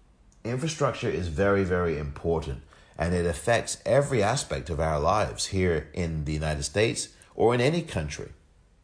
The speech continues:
The infrastructures of Denmark and Germany are much more stable, despite the fact that Germany had been in a recession. But they still have a strong union culture in Germany.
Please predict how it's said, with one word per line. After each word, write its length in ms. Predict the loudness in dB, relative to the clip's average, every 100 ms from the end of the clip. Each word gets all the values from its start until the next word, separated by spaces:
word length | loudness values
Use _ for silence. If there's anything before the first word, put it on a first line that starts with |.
| _ _ -10
The 140 | 2 2
infrastructures 720 | 4 -2 2 0 2 -4 0
of 260 | -2 -2 0
Denmark 520 | 0 2 2 2 0
and 120 | -4
Germany 460 | -2 0 0 0 -2
are 60 |
much 340 | 0 0 0 -4
more 220 | -6 -6
stable, 460 | -4 -4 -4 -10 -16 -20 -8
despite 420 | -4 0 2 2
the 60 | 0
fact 280 | -2 -4 -4
that 120 | -8
Germany 560 | -4 -4 -2 -4 -8 -12 -20 -20 _
had 300 | 0 0 2
been 160 | -2 -4
in 140 | -4
a 100 | -4
recession. 540 | -4 -2 -2 -2 -4 -10 _ _ _ _ _ _ -20 _ _ _ _ -20 -4
But 140 | 4
they 140 | 4
still 260 | 6 4 4
have 500 | 4 4 4 2 -6 -20 -20 -4
a 100 | -4
strong 440 | 0 2 2 2
union 380 | 0 2 2 0
culture 640 | 4 4 4 0 -2 -2 -4
in 180 | -2
Germany. 480 | 2 2 4 0 0